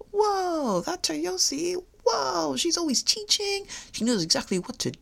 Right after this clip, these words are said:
do. She knows the patients backwards and forwards. Nothing gets past her. Toyosi, whoa." <laughs> Ah, everywhere he went, he talked me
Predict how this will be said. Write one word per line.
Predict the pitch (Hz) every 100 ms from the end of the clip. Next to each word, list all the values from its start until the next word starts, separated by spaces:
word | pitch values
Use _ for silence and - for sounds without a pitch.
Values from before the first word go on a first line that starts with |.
| -
do. | 339 320
She | 311 453
knows | 262 -
the | -
patients | - 320 175 -
backwards | 277 269 262 202
and | 135 135
forwards. | - 185 180 185 - 480
Nothing | 427 - 330 285
gets | 262 208
past | - 185 156 -
her. | 139 - _ _ -
Toyosi, | - - - - 427 - - -
whoa." | - 339 427 440 - - - 202 190 - - - 165 - 180 - 170 165 - 170 - 156 - 147 139 - 147 - _ - 330
<laughs> | 311 339 339 349 381 - - - - -
Ah, | 359 339 311 269
everywhere | 233 214 180
he | 185 156
went, | 127 139 143
he | 139 156
talked | - 143 -
me | 135